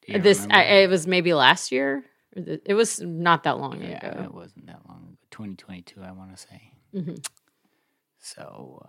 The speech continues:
Speaker 1: uh, post-covid, but probably written pre-covid-ish.
Speaker 2: During covid, because they
Speaker 1: During.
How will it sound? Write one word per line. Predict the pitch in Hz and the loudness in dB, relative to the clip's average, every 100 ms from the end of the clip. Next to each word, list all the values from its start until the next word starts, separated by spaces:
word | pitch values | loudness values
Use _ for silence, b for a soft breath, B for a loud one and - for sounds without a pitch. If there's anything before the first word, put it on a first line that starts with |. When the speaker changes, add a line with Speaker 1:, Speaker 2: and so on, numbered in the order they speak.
| _ | _
Speaker 1:
uh, | b b b b b b b b _ _ | b b b b b b b b _ _
post-covid, | - 135 120 - 127 120 120 120 | -2 -2 -2 -4 -2 0 2 0
but | 104 104 | -2 -6
probably | - 107 107 101 | -2 0 -2 -6
written | 90 101 95 107 104 98 95 | -6 -8 -8 -10 -10 -10 -12
pre-covid-ish. | - 107 92 - 98 104 107 - _ _ _ _ 202 | -14 -16 -16 -16 -16 -14 -16 -18 _ _ _ _ -2
Speaker 2:
During | 165 214 185 170 147 | 6 8 8 2 -6
covid, | 156 143 156 - - | -8 -8 -8 -14 -10
because | 160 180 156 | -6 -4 0
they | 165 165 | 2 2
Speaker 1:
During. | - 110 110 113 | 0 -4 -8 -12